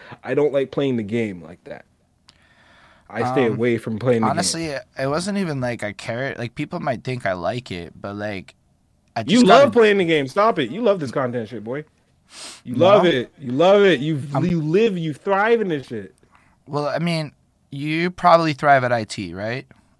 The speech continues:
Speaker 2: And you probably low-key love it.
Speaker 1: No, I do it to
Speaker 2: Whatever.
Speaker 1: make money, boy. I don't love shit.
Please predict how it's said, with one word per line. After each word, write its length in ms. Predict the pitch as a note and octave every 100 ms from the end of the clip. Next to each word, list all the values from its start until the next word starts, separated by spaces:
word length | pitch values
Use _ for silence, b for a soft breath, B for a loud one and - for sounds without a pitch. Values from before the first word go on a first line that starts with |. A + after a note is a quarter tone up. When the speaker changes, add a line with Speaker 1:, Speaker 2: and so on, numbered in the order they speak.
| -
Speaker 2:
And 100 | A2+
you 80 | A2+
probably 460 | B2+ B2+ C3 C3
low-key 420 | A2+ A2+ A2+ A#2+
love 240 | A2 G#2 G2
it. 200 | G2+ - _ _ _ _ _ _ _ _ A#2+
Speaker 1:
No, 80 |
I 100 | C3
do 80 | D3+
it 40 | E3+
to 120 | C#3+
Speaker 2:
Whatever. 60 |
Speaker 1:
make 140 | B2+ A2+
money, 200 | B2 A2+
boy. 120 | G#2+ - _ _ -
I 180 | C#3+ F#3
don't 360 | D3+ E3 D#3
love 220 | C#3 A#2+
shit. 240 | - C3+